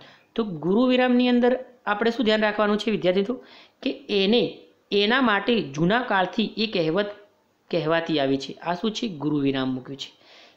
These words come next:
"કપાળમાં ઉગે વાળ તો ભાલમાં ઉગે ઝાડ." વિદ્યાર્થી મિત્રો, અહીં ગુરુ વિરામ તમે જોઈ શકો છો.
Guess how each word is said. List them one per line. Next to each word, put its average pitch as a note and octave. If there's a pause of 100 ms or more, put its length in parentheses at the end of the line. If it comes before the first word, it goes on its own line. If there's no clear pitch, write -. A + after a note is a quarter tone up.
(140)
"કપાળમાં A#3
ઉગે G#3+
વાળ F3+ (100)
તો G3+
ભાલમાં D3
ઉગે D3 (100)
ઝાડ." B2+ (100)
વિદ્યાર્થી C3+
મિત્રો, F3
અહીં D3+
ગુરુ E3+
વિરામ F#3+
તમે F#3+
જોઈ F#3
શકો G3
છો. G#3